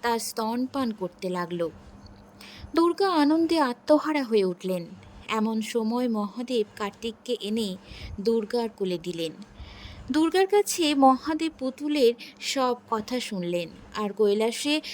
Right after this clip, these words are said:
উৎসব করার জন্য সব দেবতাদের নিমন্ত্রণ করলেন। সমস্ত দেবতারা কৈলাসে এলেন, শুধু এলেন না শনি। শনি আসেনি দেখে মহাদেবের খুব রাগ হলো। কাজেই শনিকে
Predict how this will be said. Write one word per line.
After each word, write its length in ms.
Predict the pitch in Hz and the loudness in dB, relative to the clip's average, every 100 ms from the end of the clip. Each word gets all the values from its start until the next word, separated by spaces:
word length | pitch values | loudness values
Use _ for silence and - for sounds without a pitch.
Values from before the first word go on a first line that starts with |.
| - - | -12 -8
উৎসব 460 | 262 269 - - 330 - | -6 -4 -6 -6 -10 -2
করার 300 | 311 302 285 | 2 2 0
জন্য 460 | 311 320 285 208 185 - - - | 0 4 4 4 -2 -12 -14 -4
সব 340 | - 269 247 196 | 6 8 8 8
দেবতাদের 600 | 220 214 262 285 285 277 - | 6 8 4 4 2 0 -2
নিমন্ত্রণ 600 | 196 185 202 226 220 180 | -2 0 0 -2 -6 -8
করলেন। 400 | 165 180 170 165 - - - - - - - - - | -6 -6 -6 -8 -12 -20 -20 -20 -20 -20 -20 -18 -6
সমস্ত 480 | - 339 381 381 | 2 2 2 6
দেবতারা 580 | 427 359 330 349 370 370 | 6 8 4 6 8 8
কৈলাসে 560 | - 311 302 330 349 370 | 8 8 8 6 4 -2
এলেন, 440 | 320 311 277 254 359 - - | 0 4 4 4 0 -14 -14
শুধু 360 | - 302 285 294 | -8 -4 -2 0
এলেন 320 | 269 240 277 | 2 2 0
না 360 | 311 285 220 214 - - | 2 2 0 -6 -18 -16
শনি। 520 | - - 190 180 175 - - - - - - | -10 -4 -4 -4 -6 -10 -18 -18 -16 -14 -6
শনি 380 | - 311 320 | 2 4 6
আসেনি 420 | 311 285 - 330 339 | 8 8 4 -4 -2
দেখে 520 | 330 - - 262 277 - - 220 | -4 -4 0 2 2 -4 -14 -6
মহাদেবের 640 | 240 226 247 262 277 277 262 | -4 -4 -4 -4 -4 -6 -8
খুব 260 | - 277 277 | -10 -6 0
রাগ 300 | 240 202 175 170 | 0 0 -4 -6
হলো। 180 | 185 180 - - - - - | -6 -6 -8 -20 -18 -16 -4
কাজেই 380 | - 220 214 262 | 2 2 2 -2
শনিকে 640 | 254 262 233 262 - 262 | -2 -2 0 0 6 6